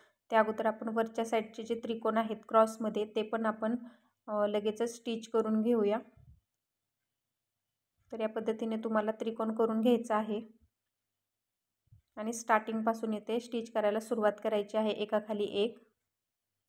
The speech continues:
तर मी इथे तुम्हाला व्यवस्थित zoom करून दाखवते म्हणजे तुम्हाला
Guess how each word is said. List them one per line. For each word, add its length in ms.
तर 100
मी 120
इथे 180
तुम्हाला 260
व्यवस्थित 460
zoom 300
करून 240
दाखवते 420
म्हणजे 380
तुम्हाला 320